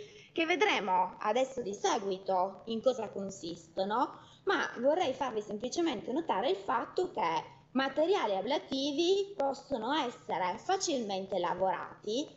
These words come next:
facilmente installati. Vedremo che cosa succede ai materiali e di, vi, vi prego solo di ricordare che non hanno pos-, non hanno bisogno di manutenzione, capiremo nel momento in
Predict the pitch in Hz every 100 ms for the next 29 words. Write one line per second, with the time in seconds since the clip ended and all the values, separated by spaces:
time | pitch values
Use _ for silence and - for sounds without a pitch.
0 | - - 440 480 320 233 262 294 233 196
1 | - 196 196 180 156 160 - 202 254 320
2 | - - - 269 302 392 381 254 208 196
3 | - - - 208 - 196 233 240 - 330
4 | 269 214 226 233 285 320 202 185 180 -
5 | 214 208 196 185 - - _ 170 226 233
6 | 226 - - 214 226 226 214 208 208 202
7 | 220 285 240 233 330 320 220 196 214 220
8 | 214 302 247 190 180 202 190 180 180 -
9 | - - 285 302 415 381 214 190 208 180
10 | 208 - 220 - 214 233 262 311 240 202
11 | 185 185 226 185 262 208 190 190 190 214
12 | - 233 208 196 196 202 190 190 180 160
13 | 156 180 220 330 - 277 190 190 196 180
14 | 180 180 190 220 220 196